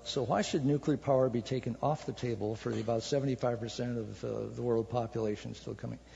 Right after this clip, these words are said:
uh, like China, India, Europe, and the U S? These, they, they have the weapons already. They have nukes already. Um, w-, w-, I would add to this that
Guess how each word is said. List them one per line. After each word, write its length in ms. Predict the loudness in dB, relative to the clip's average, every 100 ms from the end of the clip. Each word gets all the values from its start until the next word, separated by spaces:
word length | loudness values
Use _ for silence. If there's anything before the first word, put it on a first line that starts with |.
| -20 -18 -4
uh, 260 | 0 0 -2 -10 -8 0
like 180 | 0 0
China, 340 | 0 0 0
India, 320 | 0 0 0
Europe, 420 | 0 0 0 0
and 100 | -2
the 60 | 0
U 120 | 0
S? 220 | 0 -2
These, 260 | -8 -10 -8 -8
they, 80 |
they 200 | -8 -8 0
have 180 | 4
the 80 | 6
weapons 320 | 6 4 0
already. 320 | 2 2 2 0
They 240 | -2 0
have 120 | 2
nukes 300 | 2 0 2
already. 400 | 2 2 2 -2 -6 -16 -18 -18 -20 -18 -2
Um, 520 | 4 4 4 0 -4 -10 -18 -10
w-, 200 | -2 -2
w-, 220 | -2 -10 -8 -6
I 80 | -4
would 200 | -2 0
add 200 | 2 4
to 80 | 2
this 380 | 2 2 0 -6
that 460 | -2 2 2 -2